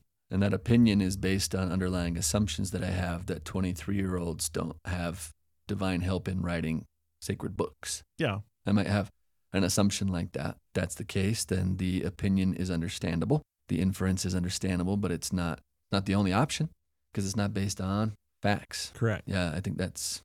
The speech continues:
Speaker 1: super important as we slow down and think about our thinking, is what is fact and what is the inference that I'm bringing to the fact, and what assumptions are those inferences based on, right?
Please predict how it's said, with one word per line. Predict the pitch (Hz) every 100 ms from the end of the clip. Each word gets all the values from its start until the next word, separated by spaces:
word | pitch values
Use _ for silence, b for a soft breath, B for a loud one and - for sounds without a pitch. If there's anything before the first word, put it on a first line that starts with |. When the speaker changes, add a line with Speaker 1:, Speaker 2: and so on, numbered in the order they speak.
| _
Speaker 1:
super | - - 160 160 120
important | 101 107 85 82
as | 90
we | 98
slow | - 110 110
down | 107 104
and | 98 101
think | 104 101
about | 101 95 -
our | 104
thinking, | - 107 101 90 101 - _ _ _ _
is | 92 95
what | 104 98 120 -
is | 113 104 101 - _
fact | 123 98 104 - -
and | 98 95
what | 104 117 -
is | 95 90 90 107 - - _
the | 104
inference | 95 110 107 98 95 90 - - - -
that | 101
I'm | 95
bringing | 95 95 92 98
to | - 135
the | 107
fact, | - 87 90 -
and | 104 101
what | 110 123 -
assumptions | 110 - 151 165 - 104 101 -
are | 107
those | 104 104 101 - _ _ -
inferences | 127 135 - 95 95 - 107 -
based | - 135 - -
on, | - - _ _ _ _
right? | - 92